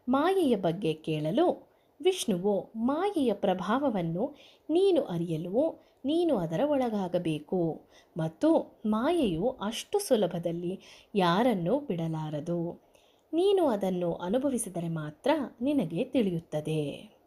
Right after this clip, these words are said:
ಒಂದು ಸರೋವರವನ್ನು ತೋರಿಸಿ ನಾರದನಿಗೆ "ಈ ಸರೋವರದಲ್ಲಿ ಮಿಂದು ಬಾ" ಎಂದು ಹೇಳಲು,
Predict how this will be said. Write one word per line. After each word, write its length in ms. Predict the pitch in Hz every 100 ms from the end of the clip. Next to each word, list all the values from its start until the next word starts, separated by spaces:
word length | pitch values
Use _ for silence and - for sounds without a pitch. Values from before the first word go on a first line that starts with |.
| _ _ _ _ _ _ _ _ _ _
ಒಂದು 340 | 311 311 277 240
ಸರೋವರವನ್ನು 840 | 220 185 262 311 262 196 175 170
ತೋರಿಸಿ 680 | 151 147 151 170 330 277 - _ _ _ 262
ನಾರದನಿಗೆ 720 | 302 349 269 175 156 185 208
"ಈ 320 | 226 233 254
ಸರೋವರದಲ್ಲಿ 840 | 262 220 277 349 285 220 160 170 269
ಮಿಂದು 340 | 233 190 165
ಬಾ" 380 | 160 165 156 -
ಎಂದು 480 | 170 160 180 415 -
ಹೇಳಲು, 720 | - 190 170 151 175 311 -